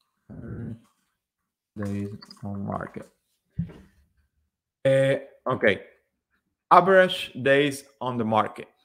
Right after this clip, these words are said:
Esto es prácticamente cuántos días como promedio está demorando venderse la propiedad en tu localidad. Y esto lo que te deja saber es simplemente la demanda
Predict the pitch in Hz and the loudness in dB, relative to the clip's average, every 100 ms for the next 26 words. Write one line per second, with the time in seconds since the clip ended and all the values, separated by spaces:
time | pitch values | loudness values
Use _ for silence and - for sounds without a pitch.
0 | _ - 165 175 185 175 - 175 175 - | _ 2 2 4 4 2 4 0 0 -2
1 | 151 139 143 135 113 107 95 _ _ - | -2 0 0 -2 -4 -8 -10 _ _ -4
2 | 127 139 160 165 160 - 160 - 135 139 | 0 2 2 -4 -8 -6 -6 -4 -4 0
3 | 127 113 110 - 131 151 151 143 127 117 | 0 -2 -6 -4 -2 -2 -2 -2 0 -2
4 | 104 104 - 127 135 127 117 107 104 98 | -2 -4 -4 -4 -4 -4 -2 -4 -6 -8
5 | - 113 110 107 135 - - 147 - _ | -6 -4 -2 2 2 2 -6 -12 -12 _
6 | _ - 123 127 139 143 - 113 107 98 | _ -6 0 0 0 -4 0 2 2 0
7 | - _ _ 123 120 117 120 113 104 101 | -8 _ _ -4 -4 -4 -4 -2 0 0
8 | 101 98 104 - _ _ _ - - - | 2 0 0 -4 _ _ _ -20 -20 -4
9 | 147 185 185 165 143 127 120 135 170 170 | 4 4 4 -2 -2 -2 -2 -2 -2 -4
10 | 165 139 131 120 123 - 202 208 202 151 | -4 0 0 0 -4 -6 -6 -6 -4 -4
11 | 123 107 98 98 - _ _ _ _ _ | -2 -2 -4 -12 -16 _ _ _ _ _
12 | - 127 135 127 127 147 139 110 95 | -2 6 6 6 4 2 2 -4 -6